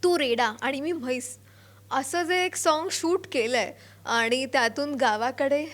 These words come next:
म्हणजे रेड्यासोबत, म्हशीसोबत आणि सगळं ते वातावरण, so हा सगळा गावातला एक्सपिरियन्स आणि overall फिल्म करतानाचा तुमचा एक्सपिरियन्स कसा होता? म्हणजे फिल्म व्यतिरिक्त तुम्ही काय काय केलंय तिथे?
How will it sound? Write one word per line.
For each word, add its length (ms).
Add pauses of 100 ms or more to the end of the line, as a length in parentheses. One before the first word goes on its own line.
(120)
म्हणजे 280
रेड्यासोबत, 840
म्हशीसोबत 800
आणि 220
सगळं 400 (100)
ते 100
वातावरण, 680 (420)
so 460
हा 380
सगळा 380
गावातला 600
एक्सपिरियन्स 800
आणि 300 (500)
overall 580 (140)
फिल्म 420
करतानाचा 580
तुमचा 420
एक्सपिरियन्स 580
कसा 260
होता? 200
म्हणजे 160 (840)
फिल्म 300
व्यतिरिक्त 560
तुम्ही 160
काय 240
काय 200
केलंय 300
तिथे? 360